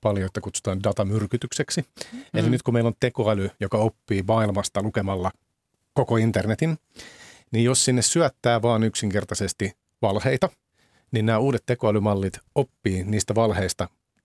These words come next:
Speaker 1: tekofaktoja. Ja me tiedetään esimerkiksi, että Venäjä syöttää tosi paljon just histori-, niinku historiallista faktaa ja ei varmaan just holokaustidenialismia, koska ne on ylpeitä siitä, että ne pe-, teilas natsit, mutta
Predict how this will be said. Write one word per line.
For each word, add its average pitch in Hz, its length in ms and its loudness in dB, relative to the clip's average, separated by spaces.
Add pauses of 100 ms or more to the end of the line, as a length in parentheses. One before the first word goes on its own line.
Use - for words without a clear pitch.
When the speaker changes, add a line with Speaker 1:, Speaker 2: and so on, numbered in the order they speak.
(240)
Speaker 1:
tekofaktoja. - 720 -4 (400)
Ja 107 60 -2
me 113 60 0
tiedetään 123 320 2
esimerkiksi, 104 180 -2 (100)
että - 80 4
Venäjä 104 160 2
syöttää 98 360 -4
tosi 123 200 0
paljon 104 240 -2 (180)
just 110 260 -4
histori-, 104 320 -2
niinku 113 160 2
historiallista 101 520 -2
faktaa 98 380 -2
ja 95 120 0 (420)
ei 90 80 -2
varmaan 104 260 2
just - 140 -2
holokaustidenialismia, 104 1400 -2
koska - 220 -4
ne 101 80 -2
on 98 60 -2
ylpeitä 101 300 -2
siitä, 107 160 -2
että 101 100 -2
ne 101 80 0 (800)
pe-, - 120 -2 (120)
teilas 110 280 0
natsit, - 280 0
mutta 107 200 -2